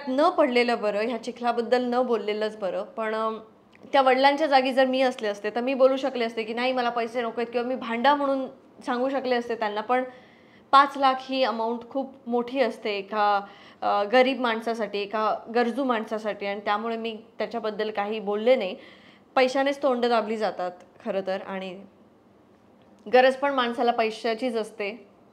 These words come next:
Money is everything. त्याच्यामुळे पैसा आणि पॉवर हे जिथे असतं तिथे कुठचीही गोष्ट अडत नाही. त्यामुळे खूप कष्ट करा, खूप मेहनत करा, तुम्ही खूप पैसे कमवा आणि कोणीही स्वतःवरती अशी वेळ येऊ देऊ नका. जिथे जिथे मला जमेल तिथे तिथे मी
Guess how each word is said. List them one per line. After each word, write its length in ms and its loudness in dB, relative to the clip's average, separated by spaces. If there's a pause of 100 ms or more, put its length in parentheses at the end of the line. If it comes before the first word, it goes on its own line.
Money 300 -2
is 80 -4
everything. 520 -4 (360)
त्याच्यामुळे 320 -10
पैसा 440 0
आणि 400 2
पॉवर 340 4 (260)
हे 80 -8
जिथे 260 -6
असतं 360 -2
तिथे 200 -4
कुठचीही 400 -6
गोष्ट 340 -2
अडत 360 -2
नाही. 140 -8
त्यामुळे 340 -6 (1160)
खूप 360 4
कष्ट 280 4
करा, 420 2 (100)
खूप 220 -4
मेहनत 340 -2 (120)
करा, 280 4
तुम्ही 400 -8 (100)
खूप 360 -2
पैसे 360 2
कमवा 420 -2
आणि 180 -2
कोणीही 440 -4
स्वतःवरती 560 -2
अशी 200 -6
वेळ 320 0
येऊ 220 -2
देऊ 200 -4
नका. 360 -4
जिथे 320 -4
जिथे 240 -2
मला 280 4
जमेल 380 -2
तिथे 160 -8
तिथे 280 -4
मी 380 -4